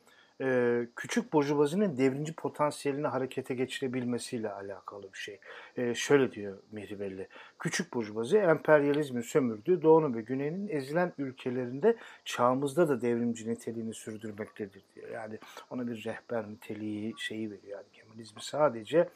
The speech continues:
Türkiye sınırlarıyla, e, aslında ilgili bir şey olarak da düşünme. Aslında ta kadroya kadar gider bu tartışmalar arkadaşlar.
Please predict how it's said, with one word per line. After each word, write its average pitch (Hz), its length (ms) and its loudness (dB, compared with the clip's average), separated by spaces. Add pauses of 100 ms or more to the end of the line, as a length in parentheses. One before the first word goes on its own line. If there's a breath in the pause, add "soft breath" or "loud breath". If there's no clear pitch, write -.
(280 loud breath)
Türkiye 131 420 -6
sınırlarıyla, 117 960 -2 (320 loud breath)
e, 117 600 -4
aslında 113 360 -12
ilgili 117 540 -6
bir 117 60 -12
şey 120 260 -6
olarak 117 320 -12
da 135 40 -18
düşünme. 135 300 -12
Aslında - 320 -18
ta 151 120 -12
kadroya 127 480 -12
kadar 113 360 -6 (340 loud breath)
gider 113 340 0
bu 101 60 -18
tartışmalar 104 680 -12
arkadaşlar. - 720 -16